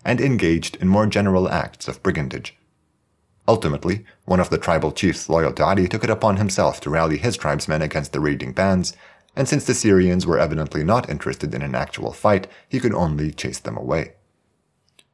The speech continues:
Muawiyah had also heard about Malik al-Ashtar's new assignment, despite measures taken to keep it a secret.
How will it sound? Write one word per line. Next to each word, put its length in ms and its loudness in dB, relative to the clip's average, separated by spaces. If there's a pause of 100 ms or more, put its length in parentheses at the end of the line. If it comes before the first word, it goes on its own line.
(280)
Muawiyah 640 4
had 140 2
also 340 2
heard 320 0
about 280 0
Malik 300 2
al-Ashtar's 560 -2
new 160 4
assignment, 580 0 (180)
despite 440 2
measures 400 0
taken 360 -2
to 100 -4
keep 220 -2
it 120 -6
a 40 -6
secret. 460 -2